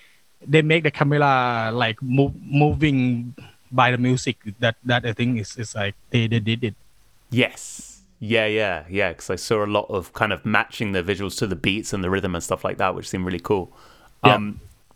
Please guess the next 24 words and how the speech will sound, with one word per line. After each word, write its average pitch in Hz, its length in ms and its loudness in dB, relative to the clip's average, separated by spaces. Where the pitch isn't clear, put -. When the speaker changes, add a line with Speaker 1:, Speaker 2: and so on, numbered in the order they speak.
Speaker 2:
like, 131 180 -4
what 214 160 4
did - 120 -16
the 247 80 4
set - 300 -2
involve 175 320 2
from 151 220 -2
your 160 220 2
side 110 280 -2
in 110 120 -4
terms 110 240 0
of 101 120 -4
actually - 420 0
playing 110 500 0
the 107 80 2
live 101 340 0
set? - 340 0
Like, 82 160 -6
did - 220 -10
you 98 140 -2
prepare? 104 500 -2
'Cause - 160 -12
you 113 80 2
had 101 220 -2